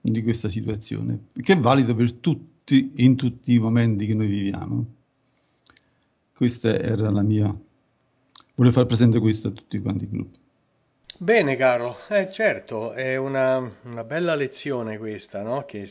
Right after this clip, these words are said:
Speaker 2: che stiamo imparando tutti quanti proprio dal comprendere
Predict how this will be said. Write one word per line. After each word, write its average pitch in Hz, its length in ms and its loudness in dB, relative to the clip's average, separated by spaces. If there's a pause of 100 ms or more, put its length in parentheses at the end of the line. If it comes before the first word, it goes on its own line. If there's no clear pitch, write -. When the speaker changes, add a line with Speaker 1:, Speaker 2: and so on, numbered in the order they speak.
Speaker 2:
che 104 260 -10
stiamo 107 320 -6
imparando 104 880 -10 (600)
tutti - 260 -14
quanti 127 460 0
proprio 110 480 -4
dal 107 400 -4
comprendere 143 840 -2